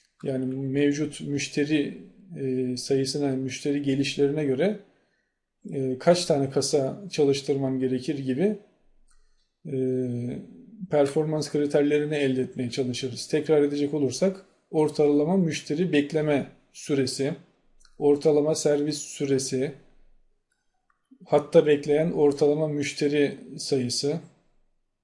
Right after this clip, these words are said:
kaç kasa çalıştırılması gerektiği veya banka ise, ise bu kaç vez-, veznedar,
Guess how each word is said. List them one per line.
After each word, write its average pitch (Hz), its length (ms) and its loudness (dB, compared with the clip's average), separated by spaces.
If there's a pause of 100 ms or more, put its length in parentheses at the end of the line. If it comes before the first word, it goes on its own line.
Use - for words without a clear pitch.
(320)
kaç 160 280 2
kasa 147 380 2
çalıştırılması 143 840 -2
gerektiği 127 720 -4 (200)
veya 131 460 -6
banka 139 320 2
ise, 131 280 2
ise 127 220 -4
bu 156 100 -6
kaç 151 280 0
vez-, 139 420 0
veznedar, 135 600 2